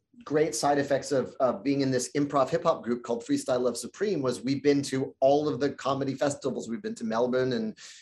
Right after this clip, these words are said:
we spent a good amount of time. Our first, my first time, uh, in the U K was, uh, being part of the Edinburgh Fringe Festival, and,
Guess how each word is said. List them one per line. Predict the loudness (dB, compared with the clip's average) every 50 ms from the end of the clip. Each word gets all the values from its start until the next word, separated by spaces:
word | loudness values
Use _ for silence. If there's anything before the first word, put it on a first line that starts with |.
| _ -6
we | -6 -6
spent | -4 -2 -2 0 0
a | 0
good | 0 2 2
amount | 4 2 2 0 0
of | -2 -4
time. | -4 -2 -2 -2 -2 -4 -4 2 2
Our | 2 2
first, | 2 -2 -4 2 2 2 2 2 -2 -2
my | -2 -2 -2 -4 -6 -6 -4
first | -2 -2 -2 -4 -8
time, | -10 -10 -6 -4 -4 -2 -2 -4 -4 -6 -10 -12 -16 -20 -20 -18 _ -4
uh, | 0 0 2 2 0 0 -2
in | -2 -2 0
the | 0
U | 0 -2 -2
K | -2 -2 0 0 0 0
was, | 0 -2 -2 -2 -4 -6 -10 -10 -6
uh, | -4 -2 -2 -2 -2 -2 -4 -4 -6 -8 -14 -20 -20 _ _ _ -6
being | -4 -2 -2 -2
part | 0 0 0 0
of | 0
the | -2 -2 -2
Edinburgh | -4 -4 0 0 2 2 2 0
Fringe | 0 -2 -4 -4 -4 -4
Festival, | -4 -6 -6 -4 -8 -8 -6 -4 -2 -2 -2 -4
and, | -6 -6 -6 -6 -8